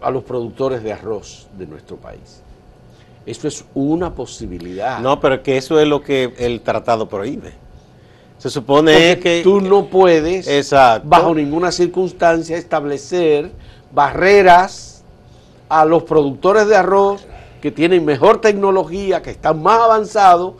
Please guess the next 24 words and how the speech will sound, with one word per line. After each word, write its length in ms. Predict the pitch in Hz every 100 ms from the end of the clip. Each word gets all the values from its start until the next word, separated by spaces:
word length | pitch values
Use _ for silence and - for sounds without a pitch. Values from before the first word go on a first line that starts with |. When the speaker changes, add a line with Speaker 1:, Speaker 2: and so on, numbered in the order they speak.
| - - -
Speaker 1:
y 120 | 160
que 160 | 151 185
han 100 | 180
logrado 640 | 180 160 160 160 170 -
una 400 | 165 170 170 160 131
mayor 420 | 147 143 170 147
rentabilidad 580 | 165 156 143 143 135 139
Speaker 2:
No, 40 |
Speaker 1:
y 40 | 151
Speaker 2:
porque 140 | 175
Speaker 1:
mayor 120 | 180
Speaker 2:
el 60 | 160
Speaker 1:
rendimiento. 300 | 165 131 147
Speaker 2:
cuento 520 | 185 226 226 233 220
es 200 | 208 196
del 200 | 175 160
tratado 640 | - 160 160 165 127 131 135
es 340 | 151 - -
que, 220 | 147 135
bueno, 400 | 123 156 233 165
vamos 360 | 117 139 175 -
todos 280 | 170 175 170
a 80 | -
competir 920 | 143 127 135 - 233 226 220 214